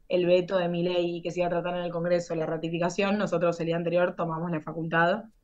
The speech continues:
y fuimos, eh, a la movilización, eh, después de tomar la facultad. Em,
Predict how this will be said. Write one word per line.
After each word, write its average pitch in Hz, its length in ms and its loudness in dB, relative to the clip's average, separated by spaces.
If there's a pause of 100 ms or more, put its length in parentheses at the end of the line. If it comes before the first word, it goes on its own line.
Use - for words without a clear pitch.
(260)
y 175 140 -4
fuimos, 175 500 0
eh, 156 580 -6 (100)
a 170 100 0
la 156 140 4
movilización, 160 880 2
eh, 180 240 2
después 170 280 4
de 156 80 6
tomar 160 240 0
la 160 100 0
facultad. 165 420 -2 (680)
Em, 175 840 4